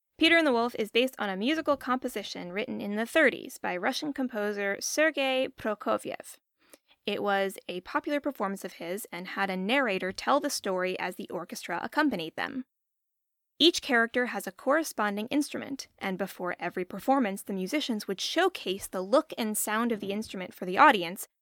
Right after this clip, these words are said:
usually children, so that they could pick out the sound when it came up in the story. Um, and in fact, um, Prokofiev actually made that, like, composition. He actually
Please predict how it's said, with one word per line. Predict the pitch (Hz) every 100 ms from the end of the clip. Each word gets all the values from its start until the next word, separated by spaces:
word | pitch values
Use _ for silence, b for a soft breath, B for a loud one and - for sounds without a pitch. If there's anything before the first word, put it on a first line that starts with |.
| _ _
usually | 233 254 185 175
children, | 294 247 - - 233 B B -
so | 214
that | 196 196
they |
could | 180 185
pick | - 294
out | 247 -
the | 277
sound | - 196 175 185
when | 226 175
it | -
came | - 156
up | 151
in | 170
the | 180
story. | - - 101 254 - _ _ _ _ _ _ _ _ _ - - -
Um, | 180 -
and | 214
in | 214
fact, | 247 240 - _ -
um, | 196 185 - - 254 - _ _ _
Prokofiev | 247 226 226 220 208
actually | 190 196 - 208 190 180 - -
made | 185 185 202 196 -
that, | 180 175 - _ _ _ _ -
like, | 180
composition. | - 190 - 196 220
He | 202
actually | -